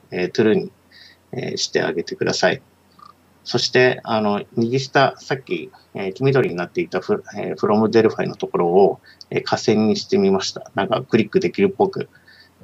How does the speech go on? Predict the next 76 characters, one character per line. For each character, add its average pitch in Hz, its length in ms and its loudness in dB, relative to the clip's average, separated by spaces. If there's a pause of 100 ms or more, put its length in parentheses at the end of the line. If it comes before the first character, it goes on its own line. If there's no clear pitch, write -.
(260)
え 95 380 0
ー、 - 120 -12
で、 107 280 0 (400)
こ 127 80 0
の 131 500 2 (120)
ワ 127 180 2
ー - 20 0
ズ 139 100 0
ア 143 80 2
イ 143 100 -2
テ 143 80 -4
ム 143 80 0
ご 143 120 2
と 87 120 -2
に 87 260 -6 (260)
カ 147 180 2
ー - 40 0
ソ 151 140 0
ル 151 180 4
も 139 420 0 (480)
変 127 140 0
更 110 120 0
で 107 100 0
き - 80 -8
る 95 60 -4
ん - 40 -8
で - 60 -10
す - 140 -16
ね。 - 160 -10 (480)
な 117 80 -2
の 104 100 -2
で、 87 80 -2
from 123 340 4
Delphi 127 380 2
の 92 120 -4
と - 100 -8
こ 101 120 0
ろ 104 100 2
に 95 120 0
カ 98 160 0
ー - 20 -2
ソ 95 140 -2
ル 95 60 4
が 95 120 2
来 104 140 0
る 95 80 -2
と、 131 300 2 (300)
え 90 340 -6
ー、 - 60 -16
シ - 180 -2
ー 95 80 6
ア 95 40 4
ー 98 40 4
ル 95 60 2
ハ 101 120 -2
ン 92 40 2
ド 90 100 -2
ポ 90 160 -4
イ 90 40 0
ン 87 60 -4
ト、 - 300 -10
指 95 200 -2
先 95 220 -2
の 87 120 0
カ 90 100 0
ー 90 40 2
ソ - 120 -10
ル - 80 -2
で 80 60 -4
す - 160 -8
ね、 76 120 -10 (160)
に 95 140 4
な 92 120 6
っ - 140 -8
た 87 120 0
り、 90 240 2